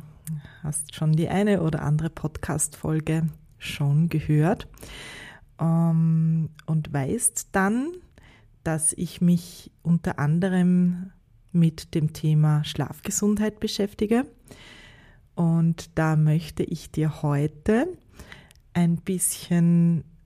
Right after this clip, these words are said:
Schlafwissen in diesem Zusammenhang vermitteln. Das ist auch etwas, das Menschen bekommen, die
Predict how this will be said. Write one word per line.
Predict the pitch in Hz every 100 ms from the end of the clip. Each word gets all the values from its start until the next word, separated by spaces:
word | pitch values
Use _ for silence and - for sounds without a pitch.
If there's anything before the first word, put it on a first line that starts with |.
| _ _ _ _ _ _ -
Schlafwissen | - - 151 135 - - - 156 196 - - 185
in | 170 160
diesem | 156 170 170
Zusammenhang | - - - 143 151 156 165 151
vermitteln. | 160 151 151 - 170 196
Das | 185 170 180
ist | -
auch | 170 -
etwas, | - - - 175 170 - - - - - - - _ -
das | 156 156 - - - - _ - _ _ _ - _ _
Menschen | 165 151 151 - 190
bekommen, | 170 - 170 165 165 165 -
die | 160 160 160 160